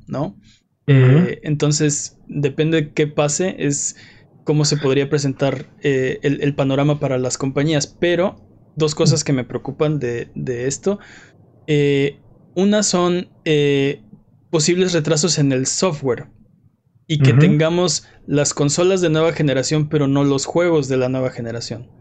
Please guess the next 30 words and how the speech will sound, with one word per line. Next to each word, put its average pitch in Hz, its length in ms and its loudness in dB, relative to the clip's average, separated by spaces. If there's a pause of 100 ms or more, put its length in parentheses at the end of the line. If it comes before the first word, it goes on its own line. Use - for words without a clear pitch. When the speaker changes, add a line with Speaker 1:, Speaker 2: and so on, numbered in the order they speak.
(1400)
Speaker 2:
Pero 185 220 4
bueno, 147 460 2
la 156 200 2
consola 170 400 2
de 165 60 2
siguiente 151 420 2
generación 143 560 2
va 147 380 4
a - 20 0
ser, 143 380 2 (440)
va 147 140 4
a 143 40 2
ser 143 360 4 (840)
retrocompatible 156 1040 4
y 170 100 4
entonces 143 340 2
va 151 80 4
a 151 100 -4
poder 156 260 4
mejorar 151 680 4 (380)
la 156 140 4
experiencia 156 460 2
que 151 100 2
tienes 151 320 2
hoy 151 120 4
en 151 100 2
día 156 240 4
con 147 180 0
tus - 160 -4
juegos. 151 520 0